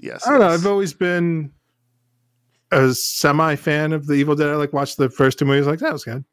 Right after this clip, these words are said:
Speaker 2: I never, like, it never had, like, that staying power with me where I'm like, "Oh, I'm gonna, like, I tell other people about this little known movie people don't know about," where I'm like, "This is cool." And I feel like, I don't know, maybe it's because of, uh, where we grew up. Maybe it's more scene kids, but, like, all, everybody I knew, like, growing up was, like,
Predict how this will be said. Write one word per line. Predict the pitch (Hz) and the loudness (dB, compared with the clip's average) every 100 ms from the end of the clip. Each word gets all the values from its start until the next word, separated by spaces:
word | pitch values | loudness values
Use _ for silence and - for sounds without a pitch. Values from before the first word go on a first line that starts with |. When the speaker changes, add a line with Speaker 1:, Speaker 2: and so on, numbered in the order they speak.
| 165 | 2
Speaker 2:
I | 160 | 4
never, | 180 165 | 6 4
like, | 160 160 | 0 -2
it | 170 | -2
never | 185 175 | 0 0
had, | 170 165 | 0 -2
like, | 151 | -4
that | 135 | -4
staying | - 131 143 | -2 -2 -2
power | 143 143 147 | 0 0 0
with | 143 | 0
me | 151 | -2
where | 143 135 | -2 0
I'm | |
like, | 135 120 - - - - | -2 -4 -14 -20 -14 0
"Oh, | 165 | 4
I'm | 156 147 | 4 4
gonna, | 160 151 139 - _ _ _ | 2 0 -2 -6 _ _ _
like, | 139 156 | 0 2
I | 151 | 2
tell | - 170 | 2 0
other | 160 147 | 2 -2
people | - 175 147 | -2 -2 0
about | 143 143 143 | 0 -2 -2
this | 135 | -4
little | 160 147 | -2 0
known | 147 147 | 0 0
movie | 143 156 143 | -2 -2 -4
people | - 139 | -4 -2
don't | 135 135 | 0 2
know | 143 | 2
about," | 143 131 | 0 -2
where | 131 | -2
I'm | 143 | -4
like, | 135 | -4
"This | 190 | -4
is | 247 | -6
cool." | - 113 120 - _ _ - | -4 -4 -4 -6 _ _ 2
And | 165 | 4
I | |
feel | 202 | 6
like, | 208 185 - _ _ _ _ _ | 4 0 -12 _ _ _ _ _
I | 208 | 4
don't | 214 | 6
know, | 208 | 6
maybe | 196 190 | 2 -2
it's | - | -4
because | 180 185 165 | -2 0 2
of, | 170 151 | 2 0
uh, | 151 143 | 0 0
where | 143 | 0
we | 151 | -2
grew | 139 135 147 | -2 0 0
up. | |
Maybe | 139 139 | -2 -4
it's | 139 147 | -2 0
more | 131 | 0
scene | - 139 143 | 0 0 2
kids, | 147 147 | 2 2
but, | 143 | 2
like, | 139 143 | 0 0
all, | 139 - | -2 0
everybody | 160 165 160 151 | 0 2 0 -2
I | |
knew, | 135 139 156 | -2 -2 -2
like, | 151 143 | -2 -2
growing | 156 151 | -2 -2
up | |
was, | 139 | 0
like, | 131 | -2